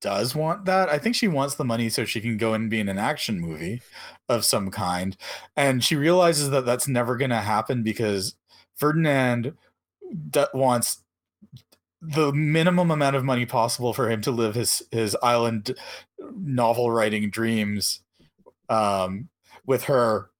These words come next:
being, effectively becoming his doting servant. And she wants none of that. And she, the only way she can think to deal with that is to get rid of the money, so he's forced to do something for a change.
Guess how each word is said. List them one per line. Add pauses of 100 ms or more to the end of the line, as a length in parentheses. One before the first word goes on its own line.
(260)
being,
effectively
becoming
his
doting
servant. (360)
And
she
wants
none
of
that.
And
she,
the
only
way
she
can
think
to
deal
with
that
is
to
get
rid
of
the
money,
so
he's
forced
to
do
something
for
a
change.